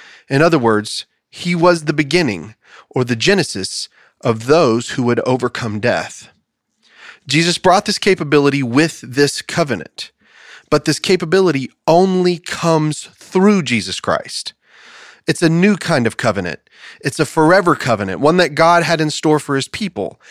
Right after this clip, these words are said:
everywhere, always, not just in a specific physical land space within the created earth. It's much, much bigger than that. Jesus is leading us back to the Garden of Eden, but it's a newly prepared place, like where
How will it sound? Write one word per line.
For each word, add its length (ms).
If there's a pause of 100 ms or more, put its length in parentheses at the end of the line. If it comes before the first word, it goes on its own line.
(280)
everywhere, 600
always, 600
not 200
just 240
in 80
a 40
specific 840 (120)
physical 460
land 460
space 540 (320)
within 240
the 60
created 360
earth. 460 (360)
It's 240
much, 460
much 320 (100)
bigger 200
than 160
that. 260 (920)
Jesus 400
is 120
leading 280
us 100
back 280
to 60
the 80
Garden 300
of 100
Eden, 380 (840)
but 100
it's 140
a 80
newly 380
prepared 600
place, 320
like 180
where 140